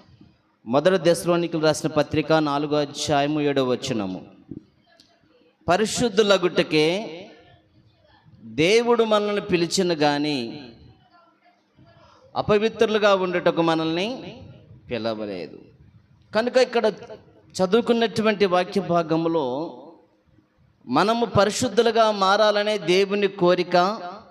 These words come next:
లేక ఏమిటంట? చెప్పాలంత కూడా కూర్చున్నాళ్ళు ఏమిటంట? ఆశ. తల్లిదండ్రులు అనబడినటువంటి వారికి, లేక తండ్రి అనబడినటువంటి వ్యక్తికి ఎలాంటి స్వభావం కలిగి ఉంటాడంటే,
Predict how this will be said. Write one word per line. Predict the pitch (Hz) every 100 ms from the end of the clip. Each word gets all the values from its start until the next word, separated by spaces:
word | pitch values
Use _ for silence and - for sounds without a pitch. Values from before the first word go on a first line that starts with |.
| - -
లేక | 139 160
ఏమిటంట? | 196 190 170 165 170 165 196 240 196 208 _ _ _ -
చెప్పాలంత | 170 185 185 185
కూడా | 175 175
కూర్చున్నాళ్ళు | 175 185 185 175 120 98 76 - _ _ _ _
ఏమిటంట? | 123 156 156 160 165
ఆశ. | 143 123 131 - 123 - - - _ _ _ _ _ _ _ _ _ _ _ _ _ -
తల్లిదండ్రులు | 202 262 262 262 262
అనబడినటువంటి | 254 233 240 240 226 226 220 226
వారికి, | 208 208 214
లేక | 208
తండ్రి | 208 208 202 202 247
అనబడినటువంటి | 226 214 214 208 196 202 185
వ్యక్తికి | 180 185 190 190
ఎలాంటి | 180 185 190
స్వభావం | 185 202 180 175 175 170
కలిగి | 165 151
ఉంటాడంటే, | 151 139 143 123 113 131 190 - -